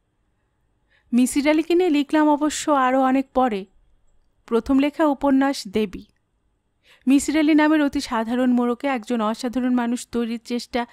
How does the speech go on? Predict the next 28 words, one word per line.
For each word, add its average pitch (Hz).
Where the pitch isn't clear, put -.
দেবীতে 254
প্রথম 240
করা 190
হয়। 190
মিসির 285
আলি 302
এমন 233
একজন 262
মানুষ, 240
যার 262
কাছে 294
প্রকৃতির 240
নিয়ম 220
শৃঙ্খলাই 254
একমাত্র 220
সত্য। -
রহস্যময়তায় 262
অস্পষ্ট 226
জগৎ 220
তিনি 233
স্বীকার 208
করেন 185
না। 170
সাধারণত 330
যুক্তিবাদী 277
মানুষ 262
আবেগবর্জিত 254
হন। 202